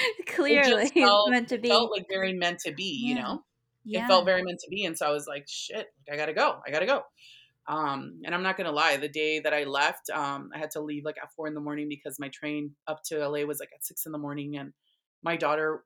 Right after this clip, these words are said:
Speaker 2: rolls over, 'cause, again, we were sharing a bed. She rolls over and she's like, "Don't go, Mom." And I, you know, like, um, <sighs> I don't, like, I don't wanna cry, but,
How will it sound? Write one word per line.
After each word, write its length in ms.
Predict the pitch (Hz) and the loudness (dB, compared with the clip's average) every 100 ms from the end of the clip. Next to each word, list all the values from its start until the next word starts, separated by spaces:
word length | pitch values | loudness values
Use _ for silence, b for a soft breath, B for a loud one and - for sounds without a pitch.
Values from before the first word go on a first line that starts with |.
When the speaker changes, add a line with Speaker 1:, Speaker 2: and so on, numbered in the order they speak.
| 156 | -2
Speaker 2:
rolls 240 | 175 170 | 0 0
over, 540 | 170 165 165 160 156 - | -2 -4 -4 -4 -6 -10
'cause, 200 | 160 - | -12 -10
again, 280 | 151 156 160 | -6 -6 -4
we 80 | 160 | -4
were 80 | 156 | -6
sharing 300 | 165 156 147 | -8 -8 -6
a 60 | |
bed. 380 | 143 139 180 175 | 0 0 -2 -6
She 140 | - 165 | -12 -6
rolls 240 | 156 151 | -4 -2
over 160 | 151 151 | -2 -4
and 100 | 151 | -8
she's 240 | 151 143 | -12 -16
like, 180 | 143 147 | -16 -16
"Don't 180 | 139 - | -16 -8
go, 120 | 151 156 | -8 -8
Mom." 220 | - _ _ | -14 _ _
And 140 | 151 147 - | -10 -8 -6
I, 100 | 147 - _ | -8 -8 _
you 140 | 190 | -6
know, 120 | 170 151 | -4 0
like, 340 | 156 139 - _ _ _ _ _ _ _ _ | 0 0 -6 _ _ _ _ _ _ _ _
um, 380 | - 160 143 135 _ _ _ _ _ _ _ - _ _ | -8 -8 -8 -14 _ _ _ _ _ _ _ -20 _ _
<sighs> 760 | - - - - _ _ _ - | -12 -12 -12 -20 _ _ _ -4
I 40 | |
don't, 260 | 156 196 208 | -2 -2 -2
like, 140 | 208 147 | -2 -2
I 60 | |
don't 100 | 180 | -4
wanna 140 | 160 143 | -4 -6
cry, 200 | 180 175 | -8 -8
but, 160 | - | -10